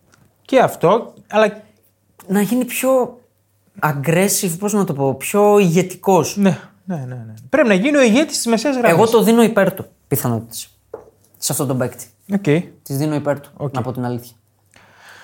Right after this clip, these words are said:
Speaker 1: Λοιπόν.
Speaker 2: Ο Ποκετίνο είναι
Speaker 1: Αργεντίνος, συμπατριώτης.
Speaker 2: Σημαντικό.
Speaker 1: Σωστό, σωστό.
Speaker 2: Σημαντικό. Πάμε Juve.
Speaker 1: Δεν θα μείνουμε Πρέμιερ, έχουμε κι άλλους Πρέμιερ.
Speaker 2: Α,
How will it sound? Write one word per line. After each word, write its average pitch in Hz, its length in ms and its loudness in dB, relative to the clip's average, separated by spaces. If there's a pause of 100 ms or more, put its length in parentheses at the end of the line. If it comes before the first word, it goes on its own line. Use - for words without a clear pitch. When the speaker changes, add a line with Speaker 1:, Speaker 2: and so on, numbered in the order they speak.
(560)
Speaker 1:
Λοιπόν. 233 320 2
Speaker 2:
Ο 151 80 -2
Ποκετίνο 202 540 -6
είναι 254 200 -8 (1120)
Speaker 1:
Αργεντίνος, 156 720 -2
συμπατριώτης. 196 640 -2
Speaker 2:
Σημαντικό. 170 480 -6 (540)
Speaker 1:
Σωστό, 254 460 2 (240)
σωστό. 180 520 -2
Speaker 2:
Σημαντικό. 139 500 -10 (920)
Πάμε 214 260 4
Juve. 170 260 4 (920)
Speaker 1:
Δεν 156 100 0
θα 160 80 2
μείνουμε 175 260 2
Πρέμιερ, 214 280 4
έχουμε 196 160 0
κι 214 100 2
άλλους 190 160 2
Πρέμιερ. 113 300 -6
Speaker 2:
Α, - 340 -4